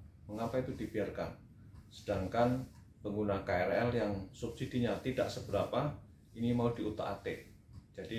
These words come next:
ini satu hal yang tidak tepat dan tidak masuk akal. Oleh karena itu, sebaiknya Kementerian Perhubungan tidak melanjutkan wacana ini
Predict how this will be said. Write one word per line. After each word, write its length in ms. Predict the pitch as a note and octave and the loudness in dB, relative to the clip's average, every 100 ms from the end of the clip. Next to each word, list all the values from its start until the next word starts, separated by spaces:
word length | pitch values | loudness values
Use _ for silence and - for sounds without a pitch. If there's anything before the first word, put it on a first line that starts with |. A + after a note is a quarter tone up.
| A2+ | 4
ini 140 | A#2+ B2 - - - - | 4 2 -4 -16 -20 -8
satu 320 | G2+ - G#2+ | -8 -4 0
hal 160 | G2 G2+ | 2 4
yang 220 | G2 F#2+ F#2 - - - - - - | 2 0 -4 -10 -18 -18 -16 -14 -10
tidak 400 | - - - - | -4 -2 -4 -10
tepat 400 | - G2 - - - - - - - - - | -2 -2 -2 -10 -18 -20 -20 -20 -20 -20 -10
dan 160 | E2 | -8
tidak 240 | E2 - F#2 | -6 -6 -4
masuk 240 | F#2+ - | -4 0
akal. 400 | F#2 - A#2 C3 - - - - - G2+ | 0 2 4 2 0 -12 -20 -20 -10 -4
Oleh 160 | F#2+ | -2
karena 220 | G2 F2 | 0 0
itu, 400 | F2 A#2 A#2 A#2 - | -2 2 2 2 -2
sebaiknya 760 | - - F#2 - G#2 G#2 G#2 - | -14 -8 -6 -4 -2 0 -2 -6
Kementerian 400 | G2+ F#2+ G2+ F#2+ | -8 -2 0 0
Perhubungan 420 | - - G2 F#2+ F#2+ - - - - | -6 -8 -4 -4 -6 -12 -20 -20 -12
tidak 320 | A#2 - - F#2+ | -10 -6 -4 -2
melanjutkan 680 | G2 G2 G2 - G2 F#2+ G2 | -2 -2 -4 -4 -4 -4 -2
wacana 400 | G2 G2 G2+ G2 | 0 2 0 0
ini 360 | F#2+ A2+ D3 | 0 2 0